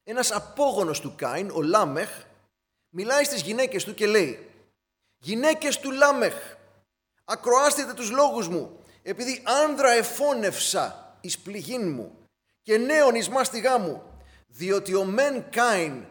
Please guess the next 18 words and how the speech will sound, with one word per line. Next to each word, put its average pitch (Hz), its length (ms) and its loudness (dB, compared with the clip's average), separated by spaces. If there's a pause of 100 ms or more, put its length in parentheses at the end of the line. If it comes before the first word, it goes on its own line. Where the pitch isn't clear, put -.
(300)
επταπλασίως 208 1600 -2
θέλει 156 280 -4
εκδικηθεί, 147 880 -10 (360)
ο 135 180 -14
δε 156 220 -4
Λάμεχ 180 500 -4 (380)
εβδομηκοντάκις 123 1400 -12 (260)
επτά". - 480 -20 (2000)
Όπως - 320 0
ο 208 80 2
Λάμεχ 202 460 2
έκανε 196 400 0
το 175 140 -4
εφτά 202 340 2
της 185 160 -2
εκδίκησης 156 460 -8
του 151 120 -12
Κάιν 165 420 0